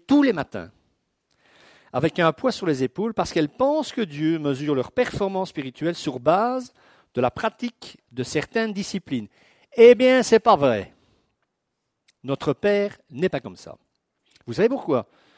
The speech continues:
Parce qu'il nous aime. Il juge pas ses gosses, lui. De temps en temps, il leur fout une, une claque quand il le mérite, mais voilà.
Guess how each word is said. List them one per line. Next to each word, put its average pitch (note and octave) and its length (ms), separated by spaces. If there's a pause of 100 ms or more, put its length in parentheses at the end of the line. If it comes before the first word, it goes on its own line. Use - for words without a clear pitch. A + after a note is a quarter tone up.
(580)
Parce B2 160
qu'il F3+ 120
nous C#3+ 180
aime. G#2+ 300
Il G#2+ 80
juge C#3 260
pas B2+ 100
ses G2+ 160
gosses, F#2 280
lui. - 100
De - 1120
temps B2 160
en B2 80
temps, C#3+ 120
il C3 40
leur A#2 80
fout A2 140
une, G#2 80 (140)
une A#2+ 140
claque C3+ 340
quand - 200
il G#2+ 60
le G2+ 60
mérite, D#3+ 340
mais E2+ 160 (180)
voilà. F2 220